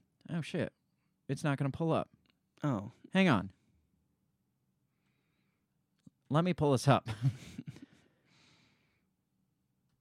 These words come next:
Speaker 1: So here is the new logo that I redesigned because it, it, it seems to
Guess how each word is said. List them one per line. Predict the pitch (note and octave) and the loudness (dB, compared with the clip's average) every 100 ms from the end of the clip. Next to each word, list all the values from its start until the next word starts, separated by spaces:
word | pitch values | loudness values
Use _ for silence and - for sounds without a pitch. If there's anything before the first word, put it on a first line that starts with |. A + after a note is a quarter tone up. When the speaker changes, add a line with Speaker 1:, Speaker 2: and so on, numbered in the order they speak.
| _ _ _ _ _ _ _ _ _ _ _ _ _ | _ _ _ _ _ _ _ _ _ _ _ _ _
Speaker 1:
So | - G3+ | 4 6
here | F3+ B3+ C4 | 8 8 6
is | D#3 F3+ D#3 D#3+ - | 8 10 10 8 4
the | C#3 | 4
new | C#3+ D#3+ | 6 8
logo | D3 C3 C3 B2+ | 8 8 6 6
that | B2+ B2 | 6 6
I | B2+ | 6
redesigned | C#3 B2+ A2+ A#2 A2+ A2+ A2+ - - - | 6 4 2 4 4 2 0 -10 -20 2
because | F#3+ A#3+ G#3+ | 8 8 8
it, | A#3 - | 6 6
it, | G#3+ G#3 - _ _ | 6 4 2 _ _
it | G3 E3 - | 2 2 -2
seems | A#3+ A#3+ G#3 E3 | 0 2 2 0
to | - E3+ | 4 6